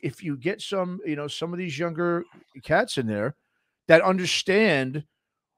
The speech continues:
h-, how, you know, the, the, the listening behaviors of,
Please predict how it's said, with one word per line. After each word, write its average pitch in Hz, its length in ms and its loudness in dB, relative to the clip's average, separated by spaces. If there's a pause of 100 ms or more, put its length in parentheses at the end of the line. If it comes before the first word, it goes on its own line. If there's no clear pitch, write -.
(140)
h-, - 140 -2
how, 175 300 8
you 190 80 -2
know, 143 240 -2 (160)
the, 151 360 -2
the, 147 360 -6
the 143 120 -4
listening 170 440 0
behaviors 135 580 0
of, 117 160 -4